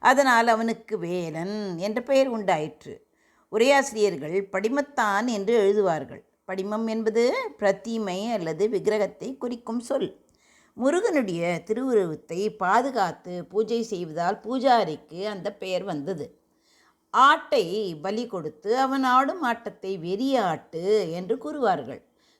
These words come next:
குறிஞ்சி நில மக்கள் தங்கள் வீட்டில் யாருக்காவது நோய் வந்தால் வேலனை அழைத்து முருகனுக்கு பூஜை போட்டு வெறியாட்டு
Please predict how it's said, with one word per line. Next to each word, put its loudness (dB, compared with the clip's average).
குறிஞ்சி -2
நில -4
மக்கள் -4
தங்கள் -4
வீட்டில் -4
யாருக்காவது 2
நோய் -2
வந்தால் 0
வேலனை -2
அழைத்து 2
முருகனுக்கு -2
பூஜை -4
போட்டு -2
வெறியாட்டு 0